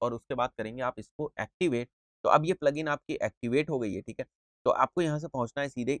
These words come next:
easy table of content की सेटिंग्स में, प्लगइन्स में easy table of content की आपको सेटिंग में जाना है और यहाँ पर आपको देखना है enable support post के लिए है, हाँ ठीक है,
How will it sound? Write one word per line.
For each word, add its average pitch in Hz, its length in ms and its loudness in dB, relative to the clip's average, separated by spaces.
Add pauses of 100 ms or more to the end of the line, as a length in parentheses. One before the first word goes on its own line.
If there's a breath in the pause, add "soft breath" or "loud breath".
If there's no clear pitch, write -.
easy 135 340 0
table 127 280 2
of 131 100 4 (100)
content 120 360 0
की 135 160 -8
सेटिंग्स 160 480 -2
में, 123 100 -6 (320)
प्लगइन्स 135 340 6
में 135 60 -4 (120)
easy 120 280 0
table 127 260 0
of 127 80 0 (120)
content 120 320 -8
की 120 80 0
आपको 120 260 -2
सेटिंग 139 320 -6
में 143 100 -4
जाना 113 200 2
है 113 60 -2 (400)
और 139 120 8
यहाँ 131 240 0
पर 165 100 0
आपको 160 200 0
देखना 139 240 -4
है - 60 -8
enable 139 340 -2
support 147 340 -2 (120)
post 147 220 4 (140)
के 151 80 0
लिए 139 140 -2
है, 135 120 0
हाँ 131 200 0
ठीक 120 260 -8
है, 139 100 -2